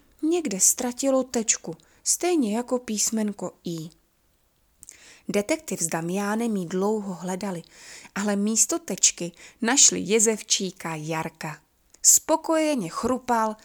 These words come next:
v liščí noře. A vy, děti, si zatím můžete zkusit udělat písmenko malé psací J.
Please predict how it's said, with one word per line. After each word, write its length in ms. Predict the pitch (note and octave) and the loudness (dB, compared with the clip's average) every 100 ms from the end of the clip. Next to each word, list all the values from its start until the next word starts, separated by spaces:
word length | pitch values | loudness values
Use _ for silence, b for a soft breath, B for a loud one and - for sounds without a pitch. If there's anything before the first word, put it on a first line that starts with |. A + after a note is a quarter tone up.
| b | b
v 60 | G3+ | 0
liščí 520 | G#3+ G3 - - F#3 | 4 6 6 6 4
noře. 360 | F3 E3+ - D#3+ _ _ _ _ _ _ B B B B B | -2 2 2 0 _ _ _ _ _ _ B B B B B
A 100 | - | -12
vy, 180 | D#3+ E3 | -6 -4
děti, 680 | D#3 D3+ - F3 E3+ F#3+ D#4+ B B B | -4 -6 -6 -6 -4 -4 -6 B B B
si 180 | - D3+ | 0 2
zatím 380 | F#3 G#3 E4+ D#4 | 2 2 2 2
můžete 720 | A3+ F3+ F3 F3 G#3+ A3 C4+ | 2 0 -4 -2 -4 -2 0
zkusit 540 | B3+ - F3 - A#3 - | 0 -2 4 4 4 0
udělat 420 | F#3 G3 G#3+ A3 - | -4 -2 -2 -4 -8
písmenko 720 | - B3 - B3+ B3+ A#3+ D#3+ D#3 | -4 4 4 4 0 -2 -6 -6
malé 640 | F3+ B3 C4+ C4 B3+ B3 - | -2 -2 0 -2 -2 -4 2
psací 960 | - - F3+ - - - E3 D#3+ D#3+ | 6 6 4 2 4 4 0 -8 -6
J. 140 | E3 | -6